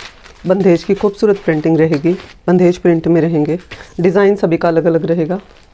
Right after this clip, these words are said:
ये इसका स्टॉल है।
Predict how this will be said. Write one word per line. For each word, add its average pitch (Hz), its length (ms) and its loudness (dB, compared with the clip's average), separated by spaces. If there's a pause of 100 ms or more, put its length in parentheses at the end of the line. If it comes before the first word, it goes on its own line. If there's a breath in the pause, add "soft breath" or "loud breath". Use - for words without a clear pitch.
(1600)
ये 175 120 2
इसका 175 260 -2
स्टॉल 151 400 -2
है। 196 140 -4